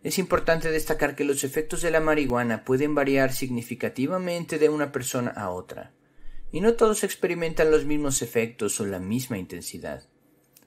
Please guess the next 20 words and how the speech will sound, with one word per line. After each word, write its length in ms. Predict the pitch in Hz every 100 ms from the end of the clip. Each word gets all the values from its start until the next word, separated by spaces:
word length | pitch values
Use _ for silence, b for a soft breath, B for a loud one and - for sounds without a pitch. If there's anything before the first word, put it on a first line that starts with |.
| -
Además, 680 | 98 85 80 71 - - b b b -
el 160 | 196 208
uso 220 | - 202
de 80 | 190
la 100 | 180
marihuana 680 | 170 165 147 151 151 147
en 100 | 139
personas 500 | 135 131 151 160 175
jóvenes 500 | - 180 175 165 -
o 40 | 147
adolescentes 920 | 131 110 - 101 92 - - - b b b b _
puede 220 | - 113
ser 200 | 117 135
más 240 | 127 135 -
perjudicial 680 | 139 139 143 135 147 135 131 _ _ _ _ _
para 140 | - 113
el 80 | 110
cerebro 420 | 107 123 143 135
en 80 | 107
desarrollo. 680 | - 85 92 85 50 -